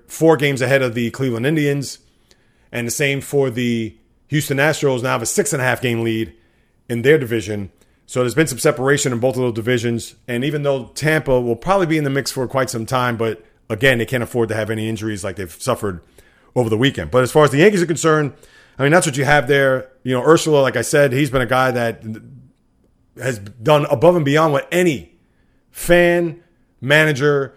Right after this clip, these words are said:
G M, et cetera, could ever expect. And you just only hope it continues to pick up. And that's what this Yankee team has been. They've literally been a team, because it's been one guy after the next.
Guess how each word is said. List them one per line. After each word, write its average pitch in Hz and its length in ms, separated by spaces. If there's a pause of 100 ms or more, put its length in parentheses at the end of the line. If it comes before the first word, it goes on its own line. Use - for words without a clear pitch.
(140)
G 156 300
M, 143 160
et 113 100
cetera, 143 340
could 131 160
ever 139 220
expect. - 480 (260)
And 123 100
you 127 60
just 123 160
only 139 180
hope 139 220
it 127 80
continues 135 460
to 123 360 (140)
pick 139 180
up. - 360 (1160)
And 120 140
that's 131 120
what 127 100
this 120 120
Yankee 123 220
team 127 160
has 113 80
been. 127 200
They've 113 180
literally 131 400
been 127 340
a 120 100
team, 117 320
because 104 220
it's 104 160
been 117 320
one 123 200
guy 131 180
after 123 260
the 123 60
next. - 420